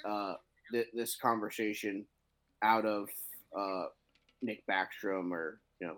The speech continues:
Alexander Ovechkin. Uh, but I feel like, and all pun intended here because of who they beat in the finals, they sold their soul to the devil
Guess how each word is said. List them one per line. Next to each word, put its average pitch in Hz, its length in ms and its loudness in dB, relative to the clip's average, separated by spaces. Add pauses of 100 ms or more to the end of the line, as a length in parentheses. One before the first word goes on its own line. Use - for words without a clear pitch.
(140)
Alexander 95 540 -2
Ovechkin. 95 420 -2 (440)
Uh, 117 220 10
but 131 160 10
I 131 80 10
feel 214 340 12
like, 170 260 12
and 123 220 6 (360)
all 135 220 10
pun 139 140 8
intended 117 380 2
here 113 140 2
because 104 360 -2
of 101 160 -4
who 127 100 2
they 107 120 4
beat 113 160 -2
in 107 80 -4
the 98 80 -6
finals, 110 460 2 (400)
they 143 120 10
sold 202 380 12
their 190 160 10
soul 180 340 10
to 160 40 2
the 143 100 4
devil 139 340 8